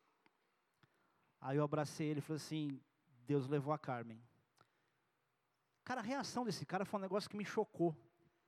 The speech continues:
Ele abaixou a cabeça, respirou, e falou assim, "Eu já passei por coisa pior antes."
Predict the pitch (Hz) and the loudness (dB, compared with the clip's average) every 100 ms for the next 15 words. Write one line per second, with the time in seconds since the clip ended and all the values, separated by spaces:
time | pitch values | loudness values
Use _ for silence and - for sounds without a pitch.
0 | _ _ _ - 143 165 180 170 - 202 | _ _ _ -6 -2 2 4 2 2 0
1 | 190 156 170 190 - 156 160 - 165 156 | 0 4 6 4 2 -4 -4 0 2 6
2 | 170 185 165 _ _ _ _ _ _ _ | 4 2 -4 _ _ _ _ _ _ _
3 | _ _ _ _ 156 139 160 160 - 165 | _ _ _ _ -12 -4 0 0 -2 -2
4 | 151 139 - - - _ _ _ _ - | -2 -4 -12 -20 -20 _ _ _ _ -20
5 | _ _ _ _ _ _ 160 143 170 170 | _ _ _ _ _ _ 0 2 4 2
6 | - 175 160 - 156 151 156 147 139 131 | 2 0 0 2 0 2 4 4 4 0
7 | 123 - | -4 -12